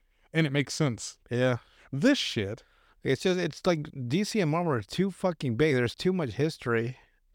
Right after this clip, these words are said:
Speaker 2: for
Speaker 1: There's
Speaker 2: it
Speaker 1: a
Speaker 2: to
Speaker 1: lot of history.
Speaker 2: Like, there's just, like, impossible now.
Speaker 1: Yeah.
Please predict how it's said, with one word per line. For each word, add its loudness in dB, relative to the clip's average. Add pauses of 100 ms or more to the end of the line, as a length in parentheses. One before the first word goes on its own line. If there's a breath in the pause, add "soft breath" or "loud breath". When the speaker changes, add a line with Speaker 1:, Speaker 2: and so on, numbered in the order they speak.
Speaker 2:
for -8
Speaker 1:
There's 6
Speaker 2:
it 0
Speaker 1:
a -6
Speaker 2:
to 2
Speaker 1:
lot 4
of 0
history. -4
Speaker 2:
Like, -2
there's 2
just, -2
like, 0
impossible -2
now. -2 (340)
Speaker 1:
Yeah. 0